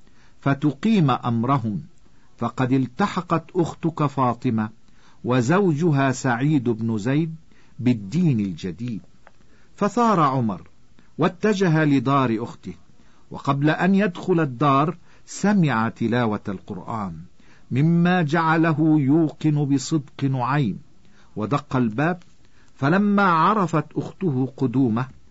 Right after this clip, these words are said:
أخفت الصحيفة، واختفى خباب بن الأرت الذي كان يقرأ القرآن لفاطمة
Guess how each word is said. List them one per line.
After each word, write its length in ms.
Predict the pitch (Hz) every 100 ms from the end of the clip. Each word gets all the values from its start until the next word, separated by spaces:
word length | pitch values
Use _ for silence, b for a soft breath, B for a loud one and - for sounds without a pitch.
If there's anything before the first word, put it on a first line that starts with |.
| b b b b b b -
أخفت 520 | 214 - - 131 131
الصحيفة، 580 | 107 107 - 104 85 - - - - b b b b -
واختفى 720 | 131 127 - 220 220 185 160
خباب 640 | - 127 101 92 165 185
بن 340 | 151 131 127 123
الأرت 720 | - 120 131 147 - 139 135 - - b b b b -
الذي 440 | 131 151 185 190
كان 380 | 175 196 196 175
يقرأ 580 | 156 147 143 147 170 170
القرآن 720 | 143 135 135 135 160 151 135
لفاطمة 960 | 131 127 123 127 117 113 - 160 120